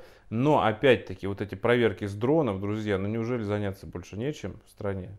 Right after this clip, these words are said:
кроме как с беспилотников выявлять нарушения у дачников? Ну, естественно, вы понимаете, какое количество дачников у нас в стране. Миллионы людей имеют дачи, миллионы.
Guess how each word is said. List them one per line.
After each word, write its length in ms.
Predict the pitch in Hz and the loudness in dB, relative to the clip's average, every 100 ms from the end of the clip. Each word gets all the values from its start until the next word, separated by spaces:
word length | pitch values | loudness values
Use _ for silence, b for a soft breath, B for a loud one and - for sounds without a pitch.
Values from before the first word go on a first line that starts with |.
| - | -2
кроме 300 | 110 113 101 | 0 0 0
как 200 | 104 98 | -2 -2
с 60 | |
беспилотников 840 | 98 101 - 104 139 143 101 98 98 | -4 -8 -6 0 0 0 -6 -8 -8
выявлять 480 | 98 95 98 110 113 b b b b | -6 -6 -4 -4 -4 b b b b
нарушения 580 | 104 101 101 117 107 98 | -2 -2 -2 -2 -2 -2
у 100 | 98 | -2
дачников? 560 | 98 - - 87 - - _ b b b | -4 -4 -12 -18 -20 -20 _ b b b
Ну, 80 | 104 | 0
естественно, 600 | 123 131 - 147 - 117 | 0 0 2 0 2 -2
вы 60 | 107 | -2
понимаете, 480 | 107 117 123 107 - | 0 0 0 -2 -2
какое 340 | 110 - 117 | -8 0 0
количество 500 | 101 104 98 - - | 2 -2 -2 -6 -6
дачников 560 | 101 101 98 - 87 - | 0 0 0 -10 -14 -12
у 40 | 92 | -12
нас 140 | 92 | -12
в 40 | |
стране. 520 | - - 92 123 170 175 _ - | -10 -8 -6 -4 -6 -8 _ -8
Миллионы 640 | 104 110 131 143 117 101 | -4 0 2 2 2 0
людей 420 | 92 98 98 90 | -2 -4 -4 -6
имеют 280 | 87 90 85 | -6 -8 -8
дачи, 280 | 92 - - | -10 -10 -8
миллионы. 680 | 95 107 117 120 101 101 | -6 -2 0 0 -2 -4